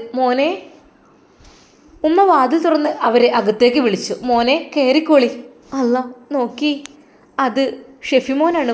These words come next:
വന്നത്. ആ, ഓനോട് വരാൻ പറയ്. ഉസ്താദേ, അസ്സലാമു അലൈക്കും.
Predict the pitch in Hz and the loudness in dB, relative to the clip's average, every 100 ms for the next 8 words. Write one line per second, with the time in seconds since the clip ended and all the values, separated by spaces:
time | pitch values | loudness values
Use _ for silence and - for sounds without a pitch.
0 | 214 202 214 220 - - - _ - - | -2 -2 0 -2 -2 -14 -20 _ -18 -18
1 | - - _ _ _ - 196 190 160 175 | -20 -20 _ _ _ -20 -12 -10 -10 -8
2 | 190 175 - 185 185 185 - _ _ _ | -8 -8 -10 -10 -10 -12 -18 _ _ _
3 | _ _ _ _ _ _ _ _ _ - | _ _ _ _ _ _ _ _ _ -12
4 | - 240 - 214 196 220 220 - - - | -4 -4 -2 -2 0 0 -2 -8 -20 -20
5 | - _ - - 233 208 233 240 208 202 | -20 _ -10 -6 -2 0 0 0 2 4
6 | 196 196 | 2 0